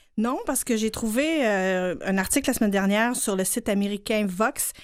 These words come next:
qui parlait d'accessibilité du web et qui parlait de retard dans l'accessibilité du web. Euh, il y a des poursuites et des manchettes récemment aux États-Unis, euh, notamment contre le site, euh, web de Beyoncé, dont la navigation est très, très axée sur du visuel,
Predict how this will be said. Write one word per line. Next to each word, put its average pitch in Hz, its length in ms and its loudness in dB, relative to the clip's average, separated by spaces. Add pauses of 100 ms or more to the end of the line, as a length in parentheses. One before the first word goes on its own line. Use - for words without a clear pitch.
(220)
qui 403 100 2
parlait 269 300 2
d'accessibilité 226 640 0
du 196 160 -2
web 233 320 2
et - 20 2
qui - 140 -2
parlait 208 340 2
de 202 140 2
retard 202 640 0
dans 175 140 -2
l'accessibilité 175 600 -4
du 180 140 -4
web. 180 240 -2 (640)
Euh, 170 80 -2
il 175 60 0
y - 20 2
a 180 60 0
des 190 120 0
poursuites 269 440 -2
et 269 80 2
des 214 120 2
manchettes 240 460 0
récemment 202 360 2
aux - 20 2
États-Unis, 208 840 2
euh, 175 220 0
notamment 196 400 0
contre 208 260 -4
le 196 60 -2
site, 214 300 -2 (240)
euh, 190 160 2
web 202 200 0
de 202 80 2
Beyoncé, 202 600 0 (380)
dont 190 40 2
la 196 120 4
navigation 196 680 0
est 254 100 0
très, - 220 -2
très 262 320 0
axée 240 320 0
sur 254 160 -2
du 190 140 -2
visuel, 202 500 2